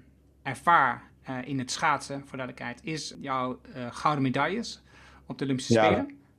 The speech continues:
Speaker 2: toch wel een beetje. Ik heb, ik heb hem ook stiekem, dat is natuurlijk, mensen kunnen dat, eh, als ze willen, kunnen ze het zien, maar ik heb hem ook een klein beetje op de achtergrond hangen. Ik heb hier een, eh, wel een, eh,
Speaker 1: Ja.
Speaker 2: nog een mooi, mooie foto van mijzelf dat ik, eh, Olympisch kampioen word. Dat
Speaker 1: Ja,
Speaker 2: is nog
Speaker 1: exact.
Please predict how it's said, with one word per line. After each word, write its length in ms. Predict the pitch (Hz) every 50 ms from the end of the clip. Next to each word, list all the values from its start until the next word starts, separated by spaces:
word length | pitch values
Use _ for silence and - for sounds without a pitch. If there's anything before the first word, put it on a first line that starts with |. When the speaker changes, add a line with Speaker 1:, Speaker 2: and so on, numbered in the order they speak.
| _ -
Speaker 2:
toch 180 | - 117 113
wel 100 | 117 120
een 180 | 120 110 104 104
beetje. 300 | 107 104 104 107 107 120
Ik 120 | - -
heb, 160 | 135 170 170 170
ik 120 | 196 -
heb 120 | 185 180
hem 120 | 156 165 175
ook 140 | 175 175 -
stiekem, 380 | - 214 196 - 190 175 -
dat 340 | - - - - - 165 156
is 60 | 165
natuurlijk, 280 | 147 - 196 185 156 165
mensen 220 | 180 185 180 - -
kunnen 180 | 202 180 175
dat, 220 | 165 160 160 160 170
eh, 220 | 160 156 156 156
als 120 | 151 143
ze 80 | - 160
willen, 180 | 156 202 220 -
kunnen 180 | - 165 156
ze 60 | 135
het 120 | 143 139 -
zien, 140 | 165 151 135
maar 80 | 127 123
ik 40 | -
heb 80 | 143
hem 140 | 123 143 143
ook 120 | 143 - -
een 120 | 139 -
klein 220 | - 147 151 165
beetje 220 | 165 156 143 127 151
op 60 | -
de 80 | - -
achtergrond 460 | 131 - - - - - 139 131 120
hangen. 280 | 123 123 131 127 120
Ik 100 | 117 104
heb 120 | - 123 - -
hier 200 | 123 120 120 117
een, 180 | 117 113 113
eh, 240 | 113 113 113 110 110
wel 240 | 110 117 113 113 110
een, 180 | 107 107 107
eh, 260 | 104 104 101 101 101 95 92 _ _ _ _ _ _ - 202
Speaker 1:
Ja. 120 | 170 123 - - - - -
Speaker 2:
nog 160 | 113 120 117
een 80 | 127
mooi, 220 | 127 131 135 139 135
mooie 240 | 143 151 156 147 143
foto 380 | - 175 165 156 151 160 147
van 140 | - 147 143
mijzelf 360 | 147 143 131 147 147 143 143
dat 120 | 135 135 139
ik, 140 | 143 -
eh, 220 | - 135 131 127 123 127 -
Olympisch 360 | - 143 156 165 160 160 -
kampioen 400 | - 180 160 135 160 170 175 165
word. 200 | 143 143 147 151 - - _ _ _ _ _ -
Dat 140 | 117 127
Speaker 1:
Ja, 60 | - 185
Speaker 2:
is 120 | 160 -
nog 100 | - 226
Speaker 1:
exact. 80 | 185